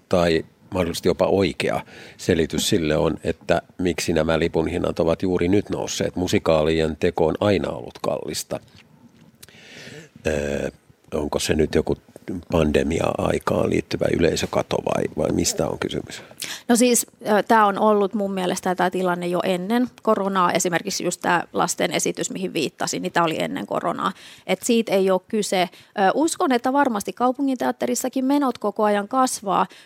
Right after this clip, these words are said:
Speaker 2: ja, ö, totta kai mä oon sitä mieltä, että, ö, Suomen valtio, joka siis niinku kuuluu E U:n viiden heikoimman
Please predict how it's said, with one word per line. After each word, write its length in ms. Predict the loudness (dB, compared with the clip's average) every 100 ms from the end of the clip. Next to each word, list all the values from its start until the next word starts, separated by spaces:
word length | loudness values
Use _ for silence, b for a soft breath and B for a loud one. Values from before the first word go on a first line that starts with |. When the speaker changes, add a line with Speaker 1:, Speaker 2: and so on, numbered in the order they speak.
| B
Speaker 2:
ja, 200 | 2 2 2
ö, 100 | -8 -6
totta 240 | -4 -2 2
kai 180 | 4 4
mä 100 | 2
oon 100 | 2
sitä 260 | 0 0
mieltä, 400 | 0 0 0 0
että, 340 | -2 0 -2 0 -2 0 -2 -4
ö, 40 | B B
Suomen 460 | -8 0 0 0 2
valtio, 360 | 2 2 2
joka 280 | 2 0 0
siis 300 | -2 -2 -4
niinku 360 | -6 -4 -4 -4 b b b -16 -16 -4
kuuluu 440 | 0 2 4 2 2
E 240 | 4 4
U:n 280 | 4 0 -4 -2
viiden 540 | 2 2 2 0 -2 -2
heikoimman 720 | 2 2 2 0 0 -4 -6